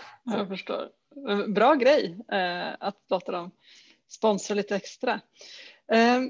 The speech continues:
jag tänker så här nu, vi har, jag har en massa frågor kvar till dig, men jag tänker att vi kan spara lite till slutet också. Och så kan vi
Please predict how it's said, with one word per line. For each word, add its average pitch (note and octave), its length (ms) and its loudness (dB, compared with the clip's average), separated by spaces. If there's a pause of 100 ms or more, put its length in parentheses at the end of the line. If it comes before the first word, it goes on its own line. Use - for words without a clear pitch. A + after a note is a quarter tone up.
(160)
jag C#4 220 0
tänker E4 240 -4
så D4+ 100 0
här D#4+ 220 2
nu, G3 200 2
vi A#3+ 120 2
har, C4+ 280 6
jag - 200 2
har C4+ 280 4
en A3 360 -8
massa A3 280 -6
frågor B3+ 280 -6 (100)
kvar A3 160 -8
till - 360 -10
dig, B3 340 -4 (100)
men D4 560 -2
jag A#3+ 160 -6
tänker C#4 220 -6
att C4 100 -8
vi C#4 60 -10
kan D4 120 -6
spara D#4 280 0
lite E4 220 -6
till C4 120 -8
slutet D4+ 420 -6
också. - 380 -8 (540)
Och A#3 140 -6
så B3 400 -2
kan A#3 220 -6
vi G#3+ 260 0